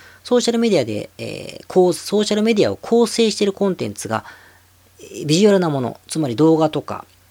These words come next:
画像ですよね。だから YouTubeとかInstagram、今、今だったらYouTubeとかイン、InstagramとかPinterestみたいなものに、えー、なっていくべき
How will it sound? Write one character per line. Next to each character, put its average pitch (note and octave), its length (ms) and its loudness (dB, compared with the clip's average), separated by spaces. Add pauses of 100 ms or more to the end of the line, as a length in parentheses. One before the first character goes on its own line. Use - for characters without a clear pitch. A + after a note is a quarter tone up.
(460)
画 A#2+ 160 -2
像 A2+ 320 -2
で G#2+ 80 -8
す - 80 -10
よ A#2 80 -4
ね。 G3 220 0
だ G#3 80 -6
か D#3 80 2
ら B2+ 60 -2
YouTube C3 420 -4
と - 100 -8
か G#3+ 100 -4
Instagram、 B2 440 -4
今、 A2+ 180 -4
今 C3 180 -2
だ G2 80 -2
っ F#2+ 100 -10
た F#3 100 2
ら E3+ 140 4 (360)
YouTube B2 440 -4
と E3+ 120 -2
か E3 100 -2
イ C3+ 80 -6
ン、 A#2 80 -12 (220)
Instagram A2+ 540 -6
と - 80 -6
か C#3+ 60 -4
Pinterest A2 440 -8
み D#3 100 -4
た E3+ 160 0
い F3+ 60 -4
な B3 240 2 (460)
も G#3+ 120 0
の G#3+ 120 2
に、 B2+ 200 -4 (220)
え - 40 -12
ー、 F2+ 580 -16
な D3+ 100 0
っ D3 80 -6
て - 80 -8
い G#2+ 60 -8
く A2 100 -10
べ G#2+ 120 -2
き G2 360 -10